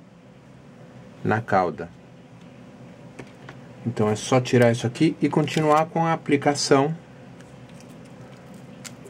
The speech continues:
do, opa, do wash que eu tava fazendo quando lembrei disso aqui.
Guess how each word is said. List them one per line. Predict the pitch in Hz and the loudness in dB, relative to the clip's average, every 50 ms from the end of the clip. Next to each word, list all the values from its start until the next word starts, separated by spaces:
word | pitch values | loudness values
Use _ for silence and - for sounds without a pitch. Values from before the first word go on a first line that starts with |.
| - - | -8 0
do, | 123 120 123 123 127 131 - - - - - - - - - - - - | 4 6 6 6 6 4 -2 -10 -20 -20 -20 -20 -20 -20 -20 -18 -12 -8
opa, | 113 104 98 95 95 95 110 147 165 - - - - - - - - - - - - - - - - - - - - - - - - - - - - - - - - - - - - - - - - - - - - - - - - - - - - - - - - - - - | -6 -4 -2 -2 0 2 2 2 2 2 0 -4 -4 -4 -6 -20 -20 -20 -20 -20 -20 -20 -20 -20 -20 -20 -20 -20 -20 -20 -20 -20 -20 -20 -20 -20 -20 -20 -20 -20 -20 -20 -20 -20 -20 -20 -20 -20 -20 -20 -20 -20 -20 -20 -20 -20 -18 -18 -18 -18 -20 -20 -20 -20 -20 -12 -6 -2
do | 120 110 120 120 127 123 | 2 6 6 8 8 8
wash | 117 117 127 151 - - - - - - - - - | 8 6 4 2 -4 -10 -14 -14 -16 -18 -20 -20 -14
que | - 127 | -10 -8
eu | 123 | -8
tava | 123 - 123 120 123 | -4 -2 -2 -2 -2
fazendo | 123 - 131 123 120 123 123 120 120 120 123 139 160 160 165 170 - - - - - - - - - - - - - - - - - - - - - - - - - - - - - - - - - - - - - - - - - - - - - - - - - - - - - - - - - - - - - - - - - - - - - - - - - - | -2 -2 0 0 0 2 2 2 4 4 2 2 0 -2 -4 -6 -10 -14 -20 -20 -20 -20 -20 -20 -20 -20 -20 -20 -20 -20 -20 -20 -20 -20 -20 -20 -20 -20 -20 -20 -20 -20 -20 -20 -20 -20 -20 -20 -20 -20 -20 -20 -20 -20 -20 -20 -20 -20 -20 -20 -20 -20 -20 -20 -20 -20 -20 -20 -20 -20 -20 -20 -20 -20 -20 -20 -20 -20 -20 -20 -20 -20 -20 -20 -20 -20 -20 -20 -20 -10
quando | - - 110 104 117 | -4 -2 0 2 4
lembrei | 110 113 110 113 107 110 110 104 101 | 4 4 4 6 6 8 6 6 4
disso | 98 - - | 2 -4 -6
aqui. | 113 - - 87 85 | -6 -6 -8 -14 -16